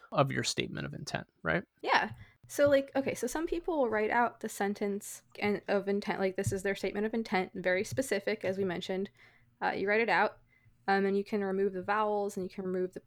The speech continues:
Speaker 2: repeating letters and then take, like, the remaining letters and arrange them into a magical symbol. I think some people use, like, the pictorial method, drawing an abstract representation of, like, their intent. It really kinda comes down to what seems like the best thing for what you're trying to accomplish.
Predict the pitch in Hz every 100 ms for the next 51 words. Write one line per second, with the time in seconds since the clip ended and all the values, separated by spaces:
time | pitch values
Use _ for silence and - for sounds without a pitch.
0 | - 185 - 214 185 202 285 196 190 190
1 | - 190 185 196 214 196 180 175 _ _
2 | 175 185 180 180 190 185 190 202 196 175
3 | 170 - 180 170 165 175 175 170 180 180
4 | 185 175 175 175 180 - 196 196 180 175
5 | 175 180 180 175 - - 262 - 185 190
6 | 196 285 - _ _ _ _ _ - 208
7 | 214 208 - _ - - 254 247 254 214
8 | 202 196 180 175 185 - 214 208 208 196
9 | 202 190 190 214 220 185 180 180 180 175
10 | - 185 - 196 185 175 170 180 - 190
11 | 180 175 175 - 175 165 - - 190 -
12 | _ _ _ - 226 233 247 262 208 -
13 | 214 202 196 170 190 202 196 - 208 185
14 | - 196 190 190 185 180 170 175 170 -
15 | - 175 175 180 180 170 165 - 185 190
16 | 165 - 170 - 285 277